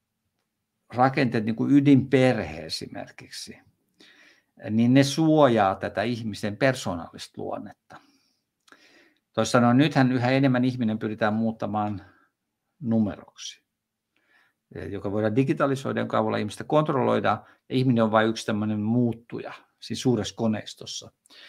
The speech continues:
Ja, ja joku perherakenne, niin nähdään itse asiassa, ydinperherakenne nähdään nykyään uhkana tälle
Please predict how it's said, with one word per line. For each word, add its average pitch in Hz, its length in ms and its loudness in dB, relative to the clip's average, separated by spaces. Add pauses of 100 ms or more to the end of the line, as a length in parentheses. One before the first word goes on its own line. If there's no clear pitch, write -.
(440)
Ja, 110 300 -4
ja 110 120 0
joku 120 180 0
perherakenne, 135 1200 4 (1120)
niin 110 120 -2
nähdään 123 400 4
itse 117 260 -4
asiassa, 104 320 -10
ydinperherakenne 101 760 -2
nähdään 104 300 -4
nykyään 110 400 -2
uhkana 117 500 -2
tälle 90 340 -8